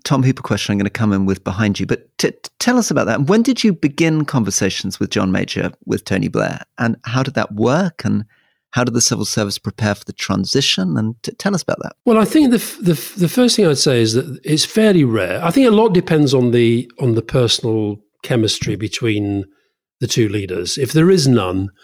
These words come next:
Speaker 2: I think it's quite difficult to, to have the sort of, there's quite a famous picture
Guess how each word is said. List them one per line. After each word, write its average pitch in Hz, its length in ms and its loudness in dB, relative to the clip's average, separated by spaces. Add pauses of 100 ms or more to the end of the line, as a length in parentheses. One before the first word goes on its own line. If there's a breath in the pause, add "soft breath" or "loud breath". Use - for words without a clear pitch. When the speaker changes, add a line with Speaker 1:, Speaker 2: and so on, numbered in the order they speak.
(280 soft breath)
Speaker 2:
I 120 80 -2
think 120 200 0
it's 117 160 -8
quite 123 440 -2
difficult 110 520 -6
to, 101 340 -6 (140)
to 120 100 -6
have 110 320 -6
the 110 160 -6 (160)
sort 107 240 -4
of, 104 180 -4 (520 loud breath)
there's 147 240 0
quite 190 340 0
a 151 160 2
famous 135 460 2
picture - 640 -6